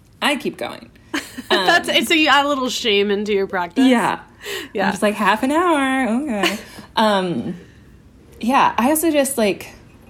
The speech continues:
Speaker 1: I'm on a lot of group chats in Instagram, which feels less annoying than a group text. <laughs>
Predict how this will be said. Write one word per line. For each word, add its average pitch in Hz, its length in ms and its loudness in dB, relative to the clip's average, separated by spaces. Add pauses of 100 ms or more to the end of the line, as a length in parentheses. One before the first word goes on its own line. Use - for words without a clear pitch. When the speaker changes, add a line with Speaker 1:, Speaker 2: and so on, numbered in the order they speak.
(520)
Speaker 1:
I'm 208 120 2
on 214 140 2
a 233 80 4
lot 202 140 2
of 170 80 0
group 165 400 0 (680)
chats - 960 -2 (140)
in 262 120 4
Instagram, 269 720 0
which 202 180 -2
feels 190 360 0
less 165 240 -2
annoying 165 480 2
than 156 120 -2
a 151 120 -2
group 151 340 -4
text. - 640 -4
<laughs> - 60 -16